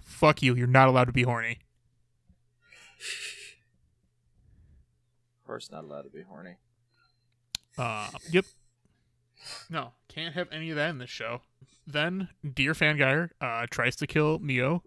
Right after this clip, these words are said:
Speaker 1: uh, bringing up a comment about how her heart is weak and referring to mysterious event that happened with former queen.
Speaker 2: Oh, I wonder what it was.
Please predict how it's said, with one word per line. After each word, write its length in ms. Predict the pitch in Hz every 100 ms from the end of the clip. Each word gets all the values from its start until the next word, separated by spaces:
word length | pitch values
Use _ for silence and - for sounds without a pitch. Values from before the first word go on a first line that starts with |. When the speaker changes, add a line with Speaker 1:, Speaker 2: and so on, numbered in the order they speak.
| -
Speaker 1:
uh, 240 | 120 127
bringing 400 | 131 135 131 127
up 180 | 127 - _ -
a 80 | -
comment 340 | - 156 165
about 280 | 143 135 131
how 100 | - 120 - -
her 160 | - -
heart 220 | 160 -
is 200 | 139 127
weak 420 | 160 214 - - - _ _ - _ _
and 580 | 139 139 135 131 127 123 - _ _ _ _ _ _
referring 480 | 151 135 - 165 165
to 200 | - 165
mysterious 1000 | 147 135 - 156 170 160 160 - - - -
event 420 | 147 135 151 -
that 140 | - 127
happened 380 | 143 147 139 131
with 140 | 135
former 300 | - 139 131
queen. 420 | 123 131 120 117 - - _ _ _ _ -
Speaker 2:
Oh, 220 | 123 127
I 100 | 107
wonder 360 | 107 123 123
what 140 | 113 127
it 100 | 131
was. 560 | 107 101 92 92 -